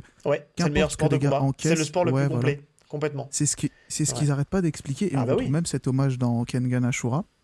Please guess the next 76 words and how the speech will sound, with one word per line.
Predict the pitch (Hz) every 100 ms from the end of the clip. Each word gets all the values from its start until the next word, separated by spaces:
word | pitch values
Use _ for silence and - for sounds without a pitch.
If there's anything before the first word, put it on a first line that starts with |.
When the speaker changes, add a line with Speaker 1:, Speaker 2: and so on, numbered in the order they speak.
| _ _ _ _ _ -
Speaker 2:
Ça, | -
c'est | 196
un | 156
truc | 196
qui | - 131
m'est | 127
resté | 123 -
en | 127
tête | 117 151 -
en |
me | 113
disant, « | 117 127
Putain, | - -
mais | 104 117
en |
fait, | - 156
le | -
catch, | 123 160
c'est | -
vraiment | - 123 160
le |
meilleur | 127 156
sport | - 160
du | 156
monde | 151 139 - - -
à | 120
l'époque, | 131 131 123
hein. » | 120 - _ _ _ _ -
Mais, | 131 131
Speaker 1:
Mais | 135 127
Speaker 2:
euh, | 123 123 131
Speaker 1:
oui, | 131
Speaker 2:
après | 123 -
Speaker 1:
mais | 131
complètement, | 127 135 135 202
t'as | 170
raison, | 147 220
parce | 240
que | -
l'auteur | 135 131 165
s'en | 165 131
cache | 131
pas, | - 240 196
hein, | 185
il | 143
le | 127
dit | 123 143 147
à | 127
plusieurs | 131 131
reprises, | 120 120 160
en | 135
fait, | 147 147
que | 135
le | 120
catch | 117 143 143
est |
le, | 120 117
le | 113 113
sport | - 135
de | 123
combat | 117 120
le | 120
plus, | 113 - 131 123
euh, | 120 120 - - - -
le | 135
plus | 127 147
complet, | 151 147 170 269
puisqu'il | 170 - 139 127 127
demande | 131 143 139
de |
la | 135
maîtrise | 127 127 160 135
de |
plusieurs | 113 143 139 131 123
arts | 117
martiaux. | 113 - 220